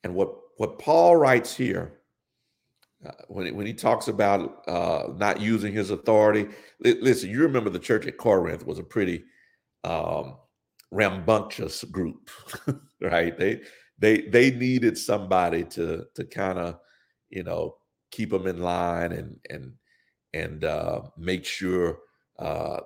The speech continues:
they understood what, what was of God and what's not of God. Um, what, what, what, what makes God smile and what makes God frown,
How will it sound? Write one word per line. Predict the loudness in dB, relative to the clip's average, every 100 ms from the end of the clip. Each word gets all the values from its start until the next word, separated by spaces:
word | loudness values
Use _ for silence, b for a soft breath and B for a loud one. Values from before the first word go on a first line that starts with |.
| _
they | 0 2
understood | 2 -2 -6 -8 -8 -6 -2 -4 -4
what, | -2 0 -2 -12 _ _ _ _
what | 2 2
was | 2 0
of | 0 0
God | 0 2 2 2
and | -2
what's | -4 -6 -6
not | -8 -6 -6
of | -8
God. | -8 -8 -10 -16 -20 _ _ _ _ _ -14
Um, | -10 -6 -6 -8 -12 -18 _ _ _ -6
what, | -6 -6 -6
what, | -2 -2 -4 -4
what, | -2 -2 -8 _ _ _ _ _ 2
what | 2 2
makes | 2 0 0 -6
God | 2 4 4 2
smile | -2 -4 0 2 2 0
and | -2
what | 0 0 0
makes | -6 -8
God | -8 -4 -4 -6
frown, | -8 -10 -10 -10 -14